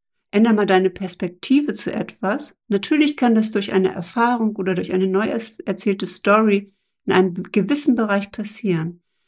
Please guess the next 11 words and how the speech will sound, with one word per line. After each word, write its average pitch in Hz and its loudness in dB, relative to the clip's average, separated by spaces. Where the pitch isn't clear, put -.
Aber 196 4
in 190 2
den 180 4
meisten 277 0
Fällen 190 0
steht 196 -6
dahinter 202 0
das - -4
Brainset, 170 -2
unser 220 0
Reptiliengehirn. 185 -6